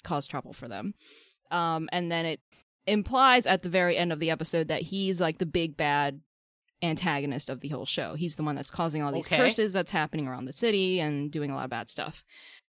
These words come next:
Speaker 1: And then in the next episode after that, they get into the Exorcist's backstory and why he's kind of messed up and possessive. And it turns
Speaker 2: Mm-hmm.
Speaker 1: out that he is,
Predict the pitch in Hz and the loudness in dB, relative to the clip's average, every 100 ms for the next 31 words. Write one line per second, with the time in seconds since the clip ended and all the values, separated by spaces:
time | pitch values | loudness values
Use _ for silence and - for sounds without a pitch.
0 | _ _ 226 220 214 208 202 - - 170 | _ _ 2 2 2 0 -4 -10 -8 0
1 | 277 269 247 240 - 214 190 214 403 - | 4 4 4 2 2 2 4 6 4 2
2 | - 180 202 214 185 175 175 190 196 214 | 0 0 2 4 6 6 2 0 4 6
3 | 185 - 185 185 180 180 190 185 180 - | 6 4 2 4 4 2 2 2 2 0
4 | 190 180 170 160 151 - 262 - 269 - | 0 0 0 -2 -2 -2 -2 2 0 2
5 | 180 - - - 175 147 - 190 160 156 | 0 0 -6 -4 -2 -2 -2 0 2 2
6 | 156 - 165 165 - 180 165 165 165 220 | 2 2 0 -4 -10 -2 2 4 4 4
7 | 226 - 180 156 156 147 - 160 151 151 | 2 2 2 2 0 -2 -2 -2 0 -2
8 | 160 147 127 - 123 147 208 _ _ _ | -2 -4 -4 -4 -4 -6 -8 _ _ _
9 | _ _ _ _ _ _ 202 180 180 208 | _ _ _ _ _ _ 2 4 2 2
10 | 202 196 180 - - 247 254 233 - 196 | 2 2 0 -2 -4 0 2 2 4 4
11 | 180 180 | 4 0